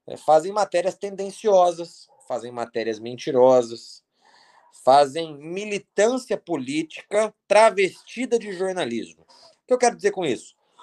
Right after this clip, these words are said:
O exemplo da senhora Patrícia Campos Melo é claro. Ela, se ela deu em cima ou não do Hans River,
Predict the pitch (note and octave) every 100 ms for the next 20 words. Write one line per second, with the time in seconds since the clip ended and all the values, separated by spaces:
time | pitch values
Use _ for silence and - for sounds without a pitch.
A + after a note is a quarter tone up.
0 | - C#4+ F#3+ D3+ D#3+ C#3 B2+ C3+ B2 A#2
1 | A#2 A2+ A#2 A#2+ A#2+ A#2 C#3+ D#3+ A#3+ C4+
2 | C4+ A#3+ A#3 C4+ E3 _ _ _ _ _
3 | _ _ _ _ _ _ _ _ _ _
4 | _ - - - A#3+ B3 F#3+ B2+ F#2 -
5 | _ _ - A#3 A3+ F3+ F3 C#3 E3 E3
6 | C3 B2 D3 B2+ A2+ B2 G#2 D3+ G3 G#2+
7 | D#2+